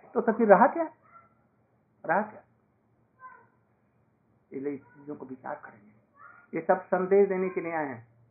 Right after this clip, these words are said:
वहां से ये पूड़िया बांध करके लाए हैं। ये आप लोग इस पर विचार करेंगे,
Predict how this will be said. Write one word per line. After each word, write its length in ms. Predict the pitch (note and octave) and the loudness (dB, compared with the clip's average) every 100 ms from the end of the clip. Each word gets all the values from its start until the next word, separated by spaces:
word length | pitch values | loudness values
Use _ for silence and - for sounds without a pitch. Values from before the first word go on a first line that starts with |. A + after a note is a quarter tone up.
| _ _ _ _ | _ _ _ _
वहां 200 | D3+ E3 | -2 0
से 80 | F#3 | -2
ये 140 | F3+ | 2
पूड़िया 420 | F#3+ - F#3+ G3+ F#3+ | 0 4 6 8 8
बांध 260 | F#3 - | 8 6
करके 300 | G3 F3+ E3+ | 6 4 4
लाए 280 | E3 D#3+ E3+ | 0 0 0
हैं। 240 | D#3+ B2+ _ _ _ _ _ _ _ _ _ _ _ _ | -4 -10 _ _ _ _ _ _ _ _ _ _ _ _
ये 60 | C3+ | -10
आप 260 | - D#3 | -2 -2
लोग 140 | D3 C#3+ | -2 -8
इस 60 | |
पर 120 | C#3+ C3+ | -10 -12
विचार 360 | C3+ D#3 D3+ | -6 0 0
करेंगे, 300 | D3+ A#2+ A2+ | -2 -12 -14